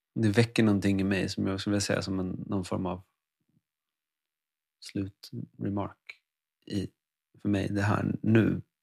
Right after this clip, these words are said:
är ju att allt det vi pratar om är ju alltid i relation till en omgivning. Alltså alla de här orden som anpassa,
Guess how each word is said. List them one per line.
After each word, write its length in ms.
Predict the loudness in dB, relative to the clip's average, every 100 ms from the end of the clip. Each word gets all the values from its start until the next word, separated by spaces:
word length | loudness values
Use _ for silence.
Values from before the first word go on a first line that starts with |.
| _
är 160 | 0 4
ju 240 | 4 2 -2 _ _ _ _ _ _ _ _ _ _ _ _ _ _ _ _
att 220 | -14 -14 -20 _
allt 320 | 4 4 4 _ _ _
det 120 | 2
vi 120 | 2
pratar 400 | 2 2 4 4
om 360 | 6 4 2 -4 _ _ _ _ _ _ _ _ _ _ _ _ _
är 100 | 4
ju 80 | 8
alltid 420 | 8 6 4 4
i 60 | 4
relation 520 | 4 2 4 4 2
till 140 | 0
en 120 | 0
omgivning. 640 | 2 2 4 4 4 0 -6 _ _ _ _ _ _
Alltså 300 | -2 2 2
alla 240 | 2 2 4
de 140 | 4
här 180 | 2 2
orden 420 | 2 2 2 0
som 220 | -2 -2
anpassa, 840 | -2 -2 -2 -4 -4 -2 -2 -4